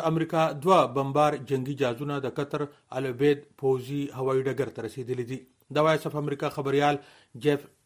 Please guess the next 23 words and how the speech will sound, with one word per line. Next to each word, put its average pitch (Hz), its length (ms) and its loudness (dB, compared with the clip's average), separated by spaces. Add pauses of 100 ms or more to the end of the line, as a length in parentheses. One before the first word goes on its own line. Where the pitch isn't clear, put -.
(120)
سیلډین 151 580 0 (300)
په 127 180 -2
خپل 151 300 -2
ټویټر 143 340 -4 (120)
د 135 120 -2
هغه 135 300 -2
دوه 165 160 4
امریکایي 135 420 -2 (580)
بی 175 80 0 (120)
باون 156 340 6 (180)
جنگي 151 300 0
جهازونو 143 420 0
عکسونه 160 380 -4
هم 180 160 -4
ورکړي 185 340 -2
دي 175 140 -6
چې 143 100 0 (380)
په 147 100 4
اړه 151 220 4
یې 147 180 2
ویلي 135 320 0
شوي 175 260 -4
دي 165 80 -4